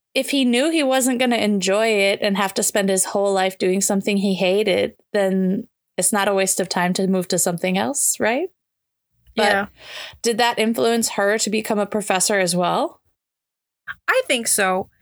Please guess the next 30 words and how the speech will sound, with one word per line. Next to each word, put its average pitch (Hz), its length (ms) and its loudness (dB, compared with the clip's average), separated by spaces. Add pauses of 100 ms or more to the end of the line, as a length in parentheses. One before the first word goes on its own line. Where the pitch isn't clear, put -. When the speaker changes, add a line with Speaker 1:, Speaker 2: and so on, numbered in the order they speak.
(280)
Speaker 2:
And 190 140 0
not 403 180 0
just 403 240 0
her 269 100 -2
dad, 208 420 0
her 262 200 0
mom 254 260 2
was 339 160 0
a 285 80 0
major 254 360 0
influence 220 640 -2
too. 180 340 -2 (440)
According 269 380 -2
to 392 120 -2
Khaleda, 226 520 0
her 226 120 2
mom 220 260 0
received 247 420 0
a 208 60 -2
bachelor's 233 500 0
degree 240 320 0
from 208 240 -2
Bethune 202 440 -2
College 247 340 0
of 254 160 -4
Calcutta 208 540 0
when 196 160 0
she 208 200 0
was 202 220 0
twenty, 311 540 0